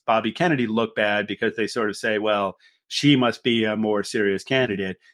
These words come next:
even though she's polling at much, much lower numbers." So all of these kinds of political games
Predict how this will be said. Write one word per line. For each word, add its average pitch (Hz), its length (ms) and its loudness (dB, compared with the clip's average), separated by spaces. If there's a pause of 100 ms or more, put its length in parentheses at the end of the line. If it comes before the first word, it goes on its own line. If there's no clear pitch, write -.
even 123 220 2
though 117 120 4
she's 110 200 -6
polling 123 440 2
at 104 100 -4
much, 160 340 0
much 110 240 0
lower 95 200 -6
numbers." 92 400 -6 (280)
So 147 120 0
all 175 280 4
of 139 120 -4
these 139 220 0
kinds 131 300 4
of 123 160 -4
political 123 460 -2
games 123 500 -4